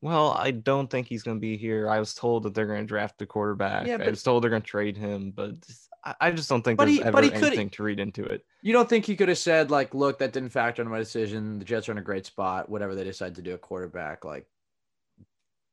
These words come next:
Speaker 2: I'll fully
Speaker 1: I
Speaker 2: support."
Speaker 1: don't.
Speaker 2: He, he could have done anything
Speaker 1: Because
Speaker 2: like
Speaker 1: that's just, uh, it's, it's another way of just sort of throwing him un-, it's an indirect way of throwing him under the bus without actually doing it,
Speaker 2: Like,
Speaker 1: just
Speaker 2: I don't
Speaker 1: by
Speaker 2: th-,
Speaker 1: not
Speaker 2: I
Speaker 1: being committed to him.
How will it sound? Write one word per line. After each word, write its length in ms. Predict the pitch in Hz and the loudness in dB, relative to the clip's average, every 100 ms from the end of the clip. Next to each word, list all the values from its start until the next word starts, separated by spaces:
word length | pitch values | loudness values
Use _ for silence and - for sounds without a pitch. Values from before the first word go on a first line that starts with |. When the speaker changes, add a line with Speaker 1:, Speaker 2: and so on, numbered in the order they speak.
| _ - | _ -10
Speaker 2:
I'll 140 | 92 | -8
fully 260 | - 95 71 | -8 -8 -2
Speaker 1:
I 120 | 170 | 0
Speaker 2:
support." 60 | 151 | 4
Speaker 1:
don't. 480 | 190 180 110 110 | 6 6 4 -2
Speaker 2:
He, 120 | 147 147 160 156 185 | -10 -2 0 0 -6
he 80 | |
could 180 | 165 233 | 2 4
have 100 | 220 | 4
done 160 | 220 196 | 2 2
anything 240 | 208 214 | 2 2
Speaker 1:
Because 240 | 113 123 113 | 2 2 4
Speaker 2:
like 80 | |
Speaker 1:
that's 220 | 127 - - | 2 0 -2
just, 280 | 135 - | -2 0
uh, 140 | 117 127 | 0 0
it's, 300 | 123 - - _ | 0 -2 -12 _
it's 180 | 131 - | -4 0
another 340 | 107 123 131 | 0 4 6
way 200 | 131 127 | 6 4
of 80 | 117 117 _ _ 104 | 2 -4 _ _ -8
just 280 | 120 110 | -6 -6
sort 260 | - 113 113 | -2 0 0
of 180 | 110 101 - - | -2 -6 -14 -2
throwing 240 | 117 120 | 0 2
him 60 | 120 | 0
un-, 160 | 117 - | -2 -4
it's 140 | 120 | -2
an 200 | 131 120 - | 0 0 0
indirect 640 | 135 135 120 113 110 - 104 | 2 2 4 2 0 -4 -6
way 220 | 95 90 | -4 -4
of 100 | 98 | -6
throwing 280 | 107 101 101 | -6 -4 -6
him 100 | 101 | -6
under 200 | 98 98 | -8 -10
the 100 | 90 | -8
bus 340 | 92 - - | -10 -10 -12
without 240 | 110 110 | -2 0
actually 400 | 101 95 - 104 | 0 -2 -4 -6
doing 300 | 98 92 - | -6 -10 -14
it, 80 | - | -2
Speaker 2:
Like, 140 | 202 208 | -2 2
Speaker 1:
just 100 | 160 | 4
Speaker 2:
I 140 | 220 | 6
don't 80 | 262 | 6
Speaker 1:
by 100 | 214 | 4
Speaker 2:
th-, 100 | 214 | 2
Speaker 1:
not 340 | 107 98 165 | 0 4 2
Speaker 2:
I 40 | - | 2
Speaker 1:
being 180 | 107 98 | -4 -6
committed 460 | - 110 113 110 - | -8 -4 -4 -6 -8
to 120 | - | -10
him. 200 | - | -10